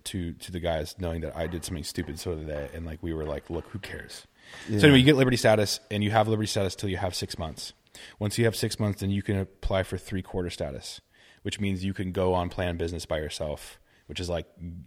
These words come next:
Speaker 1: going to look for work, going to a job, that kind of stuff. In order to get three-quarter status, you have to write a cop list. Cop list is all the strikes that you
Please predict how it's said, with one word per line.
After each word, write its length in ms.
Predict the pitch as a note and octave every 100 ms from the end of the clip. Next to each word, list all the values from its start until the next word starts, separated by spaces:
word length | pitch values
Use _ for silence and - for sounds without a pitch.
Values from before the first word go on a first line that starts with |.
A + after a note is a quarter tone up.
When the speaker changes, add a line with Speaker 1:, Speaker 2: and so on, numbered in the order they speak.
| D#2+
Speaker 1:
going 220 | G2 F#2+
to 40 | F2+
look 160 | E2+
for 140 | - D2
work, 480 | F2 F#2 E2+ - - -
going 240 | F2+ F2+
to 100 | F2+
a 60 | D#2
job, 400 | E2+ E2+ D#2+ D#2+
that 120 | D#2+
kind 120 | F#2+
of 60 | F2+
stuff. 260 | G2 G2 - _ -
In 120 | F#2+
order 240 | A2+ B2
to 120 | A2 G#2+
get 180 | A2
three-quarter 360 | - G2+ A2+ G#2
status, 280 | - G2 -
you 60 |
have 80 | G2
to 60 | F#2+
write 100 | F2
a 40 |
cop 380 | - - G2 -
list. 340 | D2+ - - - _ _ - - - -
Cop 260 | A2 A#2
list 220 | B2 A2 G2
is 220 | F#2+ - -
all 280 | B2 B2 B2
the 80 | B2
strikes 380 | - A2 G#2+ -
that 100 | F2+
you 200 | G#2+